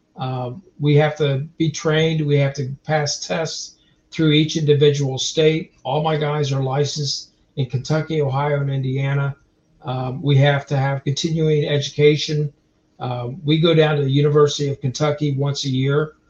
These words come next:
um, for a three-day course, um, which is not required by anybody, but it's required by me for the technicians to keep their license. Um,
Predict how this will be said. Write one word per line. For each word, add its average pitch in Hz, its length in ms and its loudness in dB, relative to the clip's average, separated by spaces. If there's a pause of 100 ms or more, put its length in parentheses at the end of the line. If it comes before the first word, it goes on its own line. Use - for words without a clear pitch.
(320)
um, 127 420 -6
for 135 200 -2
a 120 40 -6
three-day 147 460 4 (100)
course, 147 600 2 (300)
um, 127 380 -8
which 139 220 -2
is 131 120 -2
not 196 220 0
required 147 720 -2
by 127 180 -2
anybody, 131 600 -2
but 147 180 -2
it's 135 160 -4
required 147 500 -2
by 131 140 -2
me 135 420 2 (420)
for 147 120 4
the 135 100 4
technicians 139 760 -2
to 127 340 0
keep 156 260 2
their 127 160 0
license. - 680 -6 (340)
Um, 123 500 -8